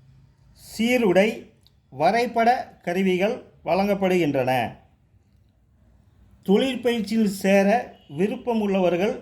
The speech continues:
நேரில் வந்து சேர்ந்து கொள்ளலாம் என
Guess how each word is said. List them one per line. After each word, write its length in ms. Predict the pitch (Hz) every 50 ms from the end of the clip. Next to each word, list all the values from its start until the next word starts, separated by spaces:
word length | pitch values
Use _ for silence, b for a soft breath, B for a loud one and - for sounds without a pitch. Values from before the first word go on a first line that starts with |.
| - _ _ _ -
நேரில் 500 | 147 175 208 226 240 240 233 220 190 180
வந்து 280 | 170 170 170 170 214 247 269 - - _ _ _ _ _ _ _ _ _
சேர்ந்து 380 | - - 202 208 214 208 208 208
கொள்ளலாம் 480 | 185 196 185 180 175 175 175 190 202 196
என 180 | 185 170 175